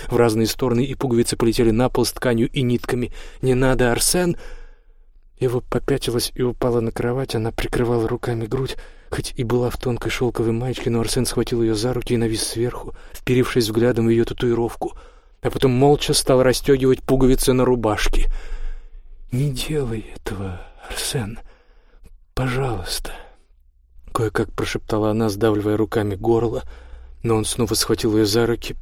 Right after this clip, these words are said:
поднимая с кровати, стащил с себя рубашку и набросил на Эву, связав впереди рукава.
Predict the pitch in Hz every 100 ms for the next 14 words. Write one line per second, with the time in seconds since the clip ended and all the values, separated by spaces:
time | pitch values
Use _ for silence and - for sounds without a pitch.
0 | - 104 113 107 101 - - 101 107 113
1 | - - - - - - - 113 - -
2 | 113 98 - 107 107 104 104 127 - 120
3 | 110 117 120 120 123 107 123 - 120 120
4 | 123 110 110 - 120 110 113 110 - 110
5 | 113 147